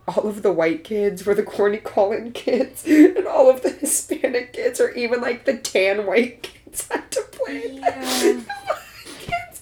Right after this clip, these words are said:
Speaker 1: And it was just, like,
Speaker 2: We had,
Speaker 1: so,
Speaker 2: didn't we have,
Speaker 1: it was so offensive.
Speaker 2: didn't we have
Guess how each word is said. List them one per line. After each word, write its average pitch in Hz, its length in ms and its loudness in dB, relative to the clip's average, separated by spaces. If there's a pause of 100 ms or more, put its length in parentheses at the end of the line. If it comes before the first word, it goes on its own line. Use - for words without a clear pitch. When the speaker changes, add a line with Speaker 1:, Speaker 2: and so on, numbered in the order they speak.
Speaker 1:
And 659 100 -4
it 679 160 -4
was 698 280 -12
just, 523 260 0
like, 480 320 0
Speaker 2:
We 285 200 -2
had, 330 220 0
Speaker 1:
so, - 140 0
Speaker 2:
didn't 277 260 0
we 330 160 -6
have, 339 360 -2
Speaker 1:
it 370 80 0
was 403 200 0
so 262 340 2
offensive. - 720 -2
Speaker 2:
didn't 277 260 -14
we 320 100 -20
have 330 180 -18